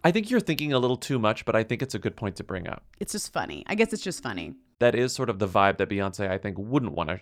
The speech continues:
Speaker 1: give people. But that's also
Speaker 2: Right.
Speaker 1: not really the vibe of the commercial. It's more that he's doing his thing.
Speaker 2: Yeah.
Speaker 1: The,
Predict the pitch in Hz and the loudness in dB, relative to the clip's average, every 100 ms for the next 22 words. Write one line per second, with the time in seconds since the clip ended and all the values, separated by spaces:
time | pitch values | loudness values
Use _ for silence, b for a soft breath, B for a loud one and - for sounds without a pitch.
0 | _ - 80 - - 85 - 113 - 143 | _ -4 -4 -4 -12 -10 -6 -2 -2 -2
1 | - 160 - 202 165 147 143 127 120 92 | 0 0 2 2 4 4 2 4 2 4
2 | 101 104 107 101 95 87 95 92 - 92 | 6 8 6 4 2 0 -4 -2 -4 -2
3 | 92 95 143 - 127 147 170 139 - 143 | -2 -2 -4 -2 -4 2 2 2 -2 -4
4 | 135 127 120 104 107 107 - 123 120 120 | -2 0 0 -2 -2 -4 -2 -2 -2 -6
5 | B B B B B - 170 - - - | B B B B B -4 -2 -4 -6 0
6 | 110 | 2